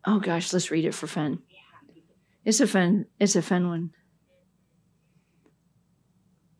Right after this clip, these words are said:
John twenty-one, it says, Jesus appeared once again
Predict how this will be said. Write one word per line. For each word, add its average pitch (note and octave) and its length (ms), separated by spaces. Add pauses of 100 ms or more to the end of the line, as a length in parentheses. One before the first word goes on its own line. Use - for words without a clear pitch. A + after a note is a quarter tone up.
(2250)
John C4 200
twenty-one, A#3 460
it G3 60
says, G#3 340
Jesus G#3 300
appeared A3 680 (240)
once G#3 280
again F#3+ 560